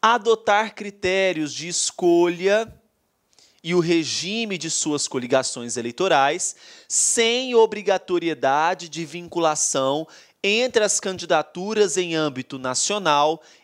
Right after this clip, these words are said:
estadual, distrital ou municipal. Desse dispositivo, tem algo importantíssimo para a sua prova. Se a prova questionar de, pra você que ainda existe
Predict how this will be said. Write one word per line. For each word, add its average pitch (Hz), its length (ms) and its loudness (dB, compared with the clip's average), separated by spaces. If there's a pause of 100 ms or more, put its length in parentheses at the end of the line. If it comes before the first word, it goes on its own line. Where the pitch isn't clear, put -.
(140)
estadual, 180 1040 2 (240)
distrital 165 1000 0
ou 165 180 4
municipal. 160 800 -6 (400)
Desse 220 460 0
dispositivo, 175 840 -4 (320)
tem 196 200 2
algo 180 440 2
importantíssimo 233 1200 -2
para 160 220 0
a 160 120 -6
sua - 300 -4
prova. 107 480 -4 (500)
Se - 220 4
a 196 80 4
prova 226 400 2
questionar 208 480 -2
de, 170 120 -10
pra 180 280 -6
você 156 480 -2 (580)
que 196 160 4
ainda 226 460 2
existe 165 760 -4